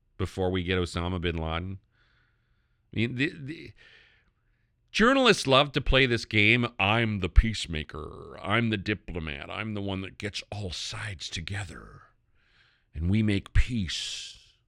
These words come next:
It's like, no, you should just get out of the way and shut up. You know, I mean, y-, y-, yes, you can ask questions about it, but,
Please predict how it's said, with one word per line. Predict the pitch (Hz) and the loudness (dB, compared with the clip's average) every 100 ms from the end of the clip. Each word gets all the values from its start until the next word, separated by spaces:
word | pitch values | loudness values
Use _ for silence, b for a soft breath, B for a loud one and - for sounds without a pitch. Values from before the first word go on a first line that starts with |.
| _ _ _ _ _ _ | _ _ _ _ _ _
It's | - | -6
like, | 139 127 - _ | -4 -4 -12 _
no, | 110 143 131 95 | -6 -2 0 0
you | 117 | 0
should | 123 135 | -2 -2
just | 156 160 | -4 -4
get | - 175 | -2 0
out | 185 | 2
of | 151 | 0
the | 110 | 2
way | 123 110 | 4 4
and | 82 | 2
shut | - 117 117 | -2 2 4
up. | 98 71 - - _ _ _ - | 2 0 -8 -18 _ _ _ -6
You | 90 | 0
know, | 92 95 101 | 0 0 0
I | 117 | 2
mean, | 123 117 117 - | 2 0 -4 -12
y-, | 160 101 - | -12 -12 -14
y-, | - B B B | -18 B B B
yes, | 160 98 - | 4 4 2
you | 135 147 | -4 -2
can | 147 | -2
ask | - 160 208 - | -2 0 0 -2
questions | - 156 196 - 113 | 0 0 2 -2 -4
about | 90 80 71 | -4 -4 -4
it, | 78 76 | -6 -4
but, | 120 | -6